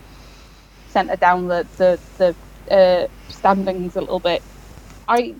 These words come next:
wouldn't wear it, but I loved what Ali made. It looked like an actual complete garment.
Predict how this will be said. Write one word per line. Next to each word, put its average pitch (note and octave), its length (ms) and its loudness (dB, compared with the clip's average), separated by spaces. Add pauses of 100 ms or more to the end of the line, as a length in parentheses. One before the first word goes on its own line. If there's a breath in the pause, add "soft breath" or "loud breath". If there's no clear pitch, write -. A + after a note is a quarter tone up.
(160)
wouldn't D4+ 320 2
wear A#3 400 2
it, G3 180 -6
but G#3+ 140 2
I G#3+ 60 2
loved G3+ 360 -2
what G3+ 180 2
Ali F#3 280 0
made. F3+ 300 -8 (360)
It G#3+ 160 0 (180)
looked - 380 -4 (140)
like G3+ 360 2
an G3+ 80 -2
actual G3+ 300 -2
complete G#3 680 -4 (120)
garment. F#3+ 600 0